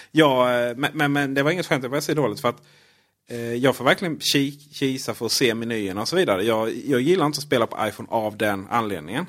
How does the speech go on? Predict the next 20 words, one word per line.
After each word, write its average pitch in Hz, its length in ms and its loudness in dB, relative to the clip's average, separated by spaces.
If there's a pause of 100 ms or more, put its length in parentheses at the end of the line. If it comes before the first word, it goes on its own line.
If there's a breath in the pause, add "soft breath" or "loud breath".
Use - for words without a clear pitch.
(340)
Och, - 420 -6
eh, 113 260 2 (840 soft breath)
jag 123 200 -2
s-, - 440 0
vad 120 120 2
jag 147 180 2
skulle, - 180 -2
verkligen 143 280 2
skulle 104 260 -4
ha 104 120 0
var 95 180 0
en, 92 140 -8
en 110 140 -8
handkontroll 107 680 -4
som 113 140 -12
kapslade 117 520 -2
in 107 120 -4 (120)
iPod 104 340 -6
Minin. 104 540 -8 (1700 soft breath)
Wow, 120 420 6